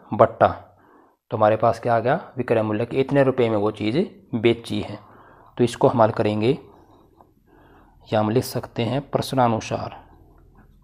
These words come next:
इसको हल करेंगे, लघुत्तम लेंगे इसका, एक और पाँच का पाँच आएगा,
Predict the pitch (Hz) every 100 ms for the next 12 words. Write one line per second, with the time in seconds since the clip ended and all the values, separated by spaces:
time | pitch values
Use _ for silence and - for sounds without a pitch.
0 | _ _ _ - _ _ - - - -
1 | - - _ _ _ _ _ _ - -
2 | - - _ 120 - 123 107 117 120 127
3 | 143 - - - - - - - 110 110
4 | - 127 120 123 131 127 135 131 120 120
5 | 117 120 120 - 123 - 110 113 120 117
6 | 117 139